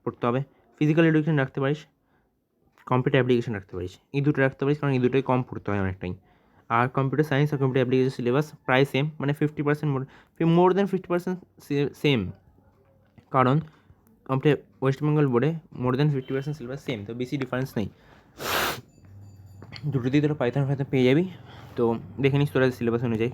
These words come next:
স্যারেরা কী বলে। But আমি যেটা জানি, মানে আমি, আমিও তো পড়েছি, জানি আমি, তো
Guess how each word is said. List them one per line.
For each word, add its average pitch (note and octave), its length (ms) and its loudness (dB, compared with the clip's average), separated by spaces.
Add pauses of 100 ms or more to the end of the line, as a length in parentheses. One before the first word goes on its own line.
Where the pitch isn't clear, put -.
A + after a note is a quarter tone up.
(500)
স্যারেরা G#2+ 280 0
কী A#2 100 -2
বলে। A2 200 2 (360)
But A#2+ 140 6 (220)
আমি C#3+ 220 2
যেটা D3 200 2
জানি, B2 240 0 (260)
মানে B2 160 -2
আমি, A#2 160 -2 (560)
আমিও A#2+ 180 0
তো C#3+ 80 -2
পড়েছি, D3 260 -2
জানি A#2 280 0
আমি, C3+ 120 0 (380)
তো A#2 60 0